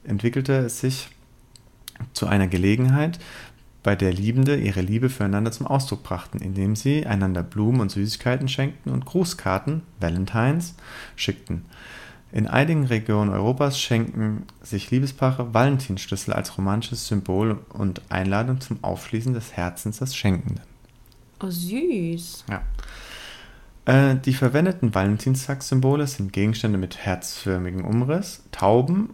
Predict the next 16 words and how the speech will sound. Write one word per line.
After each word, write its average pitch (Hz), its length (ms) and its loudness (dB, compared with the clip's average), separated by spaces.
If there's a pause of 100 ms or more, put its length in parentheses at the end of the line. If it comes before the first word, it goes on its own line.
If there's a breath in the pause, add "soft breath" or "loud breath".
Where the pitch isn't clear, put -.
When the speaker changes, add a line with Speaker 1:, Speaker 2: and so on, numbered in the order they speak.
Speaker 1:
und 113 140 -2
die 113 60 -2
Figur 110 320 0
des 127 180 0
geflügeln-, 123 680 0 (260)
geflügelten 135 560 -2
Liebesboten 123 640 -2
Cupido. 92 500 0 (760 loud breath)
Seit 113 200 -2
dem 104 80 2
neunzehnten 135 360 2
Jahrhundert 123 540 0 (380)
sind - 460 -2
handgeschriebene 123 640 -2
Valentinska-, 107 720 -4 (420)
Valentinsta-, 123 800 -2